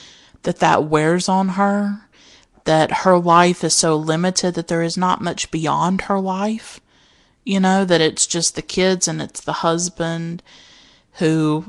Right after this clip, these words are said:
just wants to have sex and he wants to have another baby and, and, and things like that. And her world is so circumscribed, you know, to that one apartment, to that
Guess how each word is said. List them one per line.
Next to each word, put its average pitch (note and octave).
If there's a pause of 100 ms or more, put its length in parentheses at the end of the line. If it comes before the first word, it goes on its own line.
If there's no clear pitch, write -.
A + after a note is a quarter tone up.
just -
wants D3
to D#3
have D3
sex -
and C#3
he D#3
wants D#3
to D#3
have D#3
another D3+
baby C#3
and, C3+
and, - (160)
and E3+
things D#3
like C#3
that. C3
And C3 (1500)
her G#3
world F#3
is D#3+
so F#3
circumscribed, E3 (200)
you F3+
know, D3+
to G#3
that F3+
one D#3+
apartment, - (440)
to F#3+ (200)
that D#3